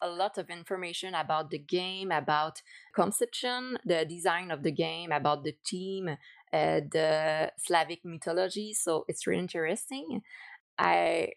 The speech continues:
read that you work with a lot of person. Look, uh, so a lot of person help you with the game. So I understand that at first it was a school project with your son,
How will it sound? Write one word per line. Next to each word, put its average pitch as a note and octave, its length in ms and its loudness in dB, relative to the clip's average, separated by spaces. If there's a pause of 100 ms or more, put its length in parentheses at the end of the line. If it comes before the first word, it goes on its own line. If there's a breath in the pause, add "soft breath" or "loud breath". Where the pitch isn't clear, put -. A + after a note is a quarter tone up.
read F#3 600 -8 (320)
that E3+ 340 4
you D#3+ 600 -12
work F#3 320 4
with F3 140 -2
a E3 60 -2
lot F3 380 0
of E3+ 120 -2 (380)
person. B3 680 0 (240)
Look, F3 260 0
uh, - 100 0
so E3+ 220 2
a - 60 6
lot F#3+ 180 4
of F3 140 -8
person F3+ 360 -4
help F3 300 0 (140)
you F#3+ 160 -4
with D#3 160 -2
the D#3 100 -2
game. E3 480 -4 (460 loud breath)
So F3 500 2
I F3 440 4 (420)
understand G3+ 760 0
that E3 280 2 (320)
at F3 140 4 (120)
first A3+ 420 0
it - 180 -2
was F3+ 380 2
a E3+ 180 -2
school G3+ 540 2
project G#3 580 0
with F3+ 180 0 (160)
your E3 380 0
son, F#3+ 720 0